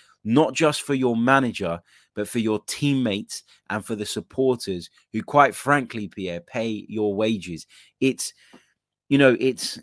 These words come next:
it's a lack of disrespect. It's, it's horrible. It's happened one too many times. If there was a genuine and valid reason for his delay in return, I'm sure that Mikel wouldn't have done what he did.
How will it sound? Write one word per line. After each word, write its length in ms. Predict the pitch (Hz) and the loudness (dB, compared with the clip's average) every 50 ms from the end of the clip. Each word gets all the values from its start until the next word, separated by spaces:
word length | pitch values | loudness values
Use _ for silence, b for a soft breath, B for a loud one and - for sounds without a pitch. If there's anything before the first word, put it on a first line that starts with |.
| _ - | _ -10
it's 200 | 123 120 - - | -10 -6 -4 -6
a 100 | 120 113 _ - | -6 -6 _ -6
lack 340 | 127 131 143 151 175 - - | -2 2 2 2 2 2 -2
of 140 | 165 123 | -6 -6
disrespect. 680 | - 143 120 - - 104 - - - 101 95 90 - _ _ - | -4 -6 -6 -6 -10 -14 -14 -12 -10 -8 -8 -8 -10 _ _ -12
It's, 320 | 101 98 - - - - - | -10 -10 -10 -14 -16 -14 -12
it's 160 | - 107 - | -12 -12 -12
horrible. 560 | - - 147 147 139 120 95 98 98 95 95 - | -4 0 2 4 4 4 2 0 -4 -6 -4 -6
It's 200 | 104 98 - - | -8 -8 -8 -6
happened 480 | 139 139 135 - 131 120 117 107 - - _ _ _ _ _ | -4 -4 -4 -4 -4 -4 -4 -4 -6 -12 _ _ _ _ _
one 320 | 98 98 120 151 165 170 143 | -6 -2 2 2 2 2 -2
too 220 | - - 135 127 | -4 -6 -4 -4
many 260 | 120 113 107 104 92 | -2 -4 -4 -6 -8
times. 460 | - - - 87 85 85 87 92 - b b b b b b b b b b b b _ _ _ - | -10 -10 -10 -10 -10 -10 -12 -14 -16 b b b b b b b b b b b b _ _ _ -2
If 160 | 135 127 - | -2 0 0
there 120 | 156 151 | 0 0
was 160 | 151 151 135 | 0 0 -2
a 80 | 139 123 | -4 -4
genuine 560 | 110 - 135 135 135 135 131 131 131 131 131 | -2 0 0 0 2 0 -2 -2 -2 -4 -6
and 220 | - - 107 101 92 | -6 -8 -8 -4 -2
valid 340 | 110 107 104 104 104 90 | 0 0 0 -2 -4 -8
reason 440 | 92 98 113 127 127 117 123 131 135 | -6 -4 -2 -2 -2 -2 -4 -6 -6
for 140 | 127 - 123 | -6 -8 -8
his 220 | 113 123 120 113 | -8 -8 -8 -6
delay 380 | - - 120 117 120 123 127 131 | -6 -4 -4 -2 -2 -2 -2 -2
in 100 | 120 117 | -4 -4
return, 480 | 117 117 117 - 131 127 135 151 160 - _ _ _ _ _ _ _ _ - | -6 -8 -6 -4 -2 -2 -2 -2 -4 -10 _ _ _ _ _ _ _ _ -8
I'm 140 | 107 110 110 | -8 -6 -6
sure 340 | - - - 135 120 113 104 | -6 -4 -2 0 0 0 0
that 140 | 101 95 98 | -2 -4 -6
Mikel 540 | 104 101 - - 120 110 107 98 90 - _ _ _ _ _ _ _ _ _ _ _ | -8 -10 -8 -4 -4 -2 -2 -4 -6 -10 _ _ _ _ _ _ _ _ _ _ _
wouldn't 280 | 92 98 113 110 110 104 | -6 -4 -4 -4 -2 -4
have 140 | 98 87 - | -6 -4 -4
done 200 | 110 104 104 101 | -4 -4 -4 -6
what 120 | 98 - | -8 -10
he 80 | 95 87 | -12 -10
did. 280 | - 104 101 110 - | -8 -6 -6 -6 -8